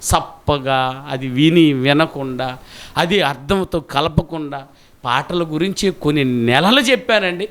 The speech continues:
పాటలు ఎలా పాడాలో చెప్పాను. ఆరాధనలో ఉన్నటువంటి ఐదు కార్యక్రమాలను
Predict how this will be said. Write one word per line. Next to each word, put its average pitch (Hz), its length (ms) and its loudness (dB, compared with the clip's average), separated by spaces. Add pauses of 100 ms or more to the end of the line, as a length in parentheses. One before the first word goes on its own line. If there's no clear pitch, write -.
(280)
పాటలు 147 360 0
ఎలా 139 240 -2
పాడాలో 139 560 0
చెప్పాను. 120 480 -12 (480)
ఆరాధనలో 247 720 2
ఉన్నటువంటి 240 480 -2
ఐదు 233 300 2
కార్యక్రమాలను 214 920 -2